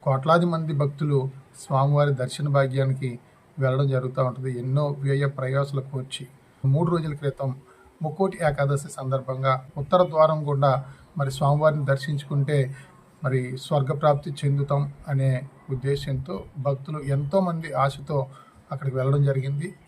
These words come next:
అక్కడ టికెట్లు తీసుకునే ప్రాంతంలో జరిగిన తొక్కిసలాటలో ఆరుగురు దుర్మరణం చెందడం, మరొక నలభై మంది క్షతగాత్రులై హాస్పిటల్లో చేరడం అనేది చాలా తీవ్రమైన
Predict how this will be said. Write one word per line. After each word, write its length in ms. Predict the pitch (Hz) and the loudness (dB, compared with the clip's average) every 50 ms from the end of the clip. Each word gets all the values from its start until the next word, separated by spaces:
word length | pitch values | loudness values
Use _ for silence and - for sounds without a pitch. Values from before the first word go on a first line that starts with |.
| _ - - | _ -20 -18
అక్కడ 240 | - - 139 143 | -8 -2 0 0
టికెట్లు 600 | 135 139 139 - 156 - 208 214 208 214 208 185 | 0 0 -2 -6 -2 2 2 2 4 4 2 2
తీసుకునే 520 | 180 180 180 170 135 - - 165 156 160 156 | 2 0 -2 -4 -4 -4 -4 -4 -2 -2 -2
ప్రాంతంలో 600 | 143 151 147 143 143 143 139 147 147 143 143 139 | 0 2 2 2 2 2 0 0 0 0 0 2
జరిగిన 340 | 135 139 135 131 135 135 135 | 2 2 2 2 0 0 -2
తొక్కిసలాటలో 920 | - - 156 143 - - 190 - - 147 127 123 - 139 135 143 175 175 - - - - - - - - - | -4 -4 -8 -4 -2 -2 -2 0 0 -2 -2 -2 -2 -2 -2 -2 -2 -4 -6 -10 -20 -20 -20 -20 -8 -2 2
ఆరుగురు 460 | 131 139 147 147 143 147 143 143 139 - - - - - - - - - - - - - | 4 4 4 4 2 0 0 0 -2 -4 -8 -18 -20 -20 -20 -20 -20 -20 -20 -18 -14 -6
దుర్మరణం 500 | 131 135 131 135 139 139 135 139 139 143 - 151 | -2 -2 0 2 2 2 4 4 2 0 0 -2
చెందడం, 320 | 139 143 151 147 190 196 - - - - - | -4 -4 -4 -4 -4 -6 -8 -14 -12 -2 2
మరొక 280 | 139 143 156 175 170 180 | 4 6 6 6 4 2
నలభై 340 | 160 143 143 147 165 180 | 4 6 6 6 6 6
మంది 340 | 180 170 165 170 175 180 180 | 4 4 2 2 0 0 -2
క్షతగాత్రులై 800 | 175 - - 160 139 131 147 139 151 147 139 143 143 143 143 151 139 | -2 -4 -4 -4 -4 -4 -2 0 0 0 0 0 0 0 0 -2 -2
హాస్పిటల్లో 840 | - 139 139 139 - - - 135 135 - 139 135 135 135 131 131 131 - - - - 139 | 0 0 0 0 0 -2 -4 -4 -2 -2 -2 0 0 2 0 0 -2 -8 -12 -8 -4 -2
చేరడం 260 | 131 127 131 135 135 | -2 -2 0 -2 -2
అనేది 480 | 131 127 131 131 127 131 127 127 135 135 - - 160 | -2 -2 -4 -6 -6 -8 -8 -10 -12 -12 -16 -16 -8
చాలా 360 | 156 151 156 175 170 151 139 - - - - - - - - - - - - - | -4 -2 0 0 0 -2 -2 -6 -12 -20 -20 -20 -20 -20 -20 -20 -20 -14 -4 -2
తీవ్రమైన 540 | 143 139 143 156 156 156 156 156 147 143 | 0 2 2 2 0 0 0 0 0 -2